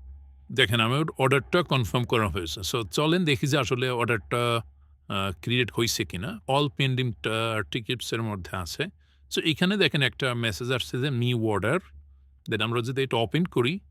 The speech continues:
then আমরা টাইটেল দেখতে পারতেছি কি নিউ অর্ডার প্লাস এখানে কনটেন্ট আছে কি আমরা যে অর্ডার করার সময় যে ডিটেলসগুলা দিছিলেন, so সেই ডিটেলস কিন্তু চলে আসছে। So, এটা দেখে দেখা গেল আপনার বিজনেসের জন্য আপনি নাম, ফোন নাম্বার, ইমেইল অ্যাড্রেস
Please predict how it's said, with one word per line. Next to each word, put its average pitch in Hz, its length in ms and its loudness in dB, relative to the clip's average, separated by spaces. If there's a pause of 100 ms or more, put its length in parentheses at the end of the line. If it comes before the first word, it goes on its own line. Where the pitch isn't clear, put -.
(160)
then 104 240 -2
আমরা 104 300 0
টাইটেল 113 460 0
দেখতে 131 260 -2
পারতেছি 127 440 -4
কি 190 180 -4
নিউ 120 300 2
অর্ডার 143 240 2
প্লাস 135 420 2
এখানে 120 240 0
কনটেন্ট 127 460 0
আছে 160 180 0
কি 214 160 -2 (540)
আমরা 135 320 6
যে 143 160 4
অর্ডার 120 340 4
করার 123 180 2
সময় 131 240 -2
যে 131 160 0
ডিটেলসগুলা 123 720 -2
দিছিলেন, 120 520 -6 (460)
so 117 200 -2
সেই 131 200 -2
ডিটেলস 131 400 -2
কিন্তু 139 200 -4
চলে 147 300 -2
আসছে। - 360 -10
So, - 180 -14
এটা 160 220 0
দেখে 170 480 0 (420)
দেখা 147 180 0
গেল 147 280 0
আপনার 147 320 -2
বিজনেসের 135 460 -2
জন্য 139 240 -2
আপনি 131 360 0
নাম, 120 340 0
ফোন 123 220 -4
নাম্বার, 120 420 -2
ইমেইল 117 220 -2
অ্যাড্রেস 113 600 -4